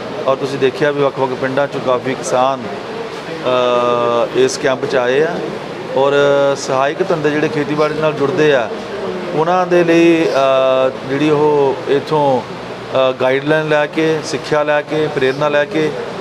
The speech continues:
ਔਰ ਅਗਵਾਈ ਲੈ ਕੇ, ਅ, ਕਾਫੀ ਕਿਸਾਨ ਗਏ ਆ।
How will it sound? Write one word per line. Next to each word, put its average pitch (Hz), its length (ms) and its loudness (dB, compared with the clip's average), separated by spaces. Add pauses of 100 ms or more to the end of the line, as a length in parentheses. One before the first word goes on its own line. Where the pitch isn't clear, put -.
(300)
ਔਰ 147 160 2 (920)
ਅਗਵਾਈ 156 320 2
ਲੈ 165 180 2
ਕੇ, 123 240 -2 (1040)
ਅ, - 20 -4 (380)
ਕਾਫੀ 135 260 0
ਕਿਸਾਨ 147 360 -2
ਗਏ 135 280 2
ਆ। 185 100 0